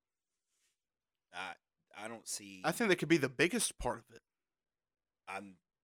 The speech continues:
Speaker 1: personally, I don't see, I mean, holidays, of course, people getting together, being closer. You know, people are tired of covid, people are tired of worrying about it, so they're doing less. But these corporations,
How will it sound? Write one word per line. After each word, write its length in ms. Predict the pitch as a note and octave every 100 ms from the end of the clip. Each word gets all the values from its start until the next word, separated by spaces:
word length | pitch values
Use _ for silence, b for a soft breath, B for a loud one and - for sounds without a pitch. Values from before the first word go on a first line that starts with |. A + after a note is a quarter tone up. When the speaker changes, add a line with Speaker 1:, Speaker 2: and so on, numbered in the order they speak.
| _
Speaker 1:
personally, 540 | A#2 C3 B2 G2 F#2 _ _ -
I 140 | G#2
don't 160 | A2 G#2 -
see, 320 | A2 G2+ F#2 E2 _ _
I 60 | A2
mean, 180 | A2 G#2 _ _ _
holidays, 720 | D3 C3+ B2 A#2 G#2+ - - _ _
of 100 | -
course, 460 | F2 C2+ - - _ _ _ _ -
people 200 | F#2+ F2+
getting 200 | F2 D#2
together, 360 | D#2 C#2 C2+ _ _
being 160 | F#2+ G2
closer. 480 | - D#2 D2+ D#2 D2+ _ _ _ _ -
You 80 | E2+
know, 120 | D#2 - _ _
people 200 | A2+ G2+
are 40 | G2
tired 320 | - G2 F#2+
of 80 | F2+
covid, 400 | F#2+ E2+ E2 D#2
people 220 | _ E2
are 100 | G2
tired 180 | F2+ E2+
of 60 | D#2+ E2+
worrying 260 | E2+ D#2+
about 220 | D#2 D#2+ D2+
it, 80 | D2
so 160 | -
they're 280 | D#2 D#2 D#2 _ _ _ _ _ _
doing 260 | G2+ G2 F#2 F2
less. 500 | F2+ E2 D2+ - - _
But 380 | F2+ F2 D#2+ D#2 _ _ _ _ _ _ _ _ _
these 140 | G#2 -
corporations, 1080 | G#2 - F#2+ G2+ A2+ E2+ D#2+ E2 - -